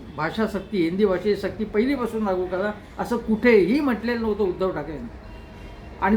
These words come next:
ते म्हणाले की आपण तो जीआर काढला असता, म्हणजे उद्धव ठाकरे म्हणाले की मी जर जीआर काढला असता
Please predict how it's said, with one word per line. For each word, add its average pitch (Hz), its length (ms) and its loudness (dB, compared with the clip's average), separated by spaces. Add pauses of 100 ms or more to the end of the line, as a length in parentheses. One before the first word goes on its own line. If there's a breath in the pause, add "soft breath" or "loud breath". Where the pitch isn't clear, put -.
ते 254 80 6
म्हणाले 254 240 4
की 226 100 -2
आपण 247 540 -2
तो 269 60 4
जीआर 233 380 2
काढला 180 320 2
असता, 165 160 -4
म्हणजे 202 180 2
उद्धव 170 260 4
ठाकरे 214 200 2
म्हणाले 185 260 0
की 190 80 -2
मी 202 160 2
जर 262 140 0
जीआर 220 300 4
काढला 190 320 2
असता 160 260 -2